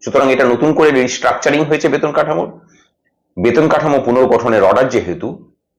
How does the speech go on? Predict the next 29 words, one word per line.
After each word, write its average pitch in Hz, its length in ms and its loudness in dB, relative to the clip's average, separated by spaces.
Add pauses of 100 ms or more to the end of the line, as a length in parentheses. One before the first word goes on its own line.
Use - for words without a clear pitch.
(160)
এখানে 123 260 0
নোশনাল 120 420 0
এফেক্ট 135 360 0 (380)
এক 104 160 0
এক 120 160 0
দু 104 80 0
হাজার 98 260 2
ছয় 123 240 0
থেকে 113 260 -2
না 95 200 2
দিলে 101 520 -2 (1160)
পুরাতন 117 440 2
শিক্ষক - 440 -8
শিক্ষিকারা 104 400 -2
বঞ্চিত 101 380 -2
হচ্ছেন 120 300 -4
এবং 139 140 -2
সেই 120 160 -4
বঞ্চনার 104 460 0
বহরটা 104 380 -2
ভয়ানক। 73 540 -6 (2250)
এই 110 140 4
নোশনাল 202 580 2
এফেক্ট - 560 -4
চালু 135 240 2
হলে 85 540 -6 (580)
সমস্ত 196 500 0
ধরনের 101 420 2
বঞ্চনা, 82 520 -4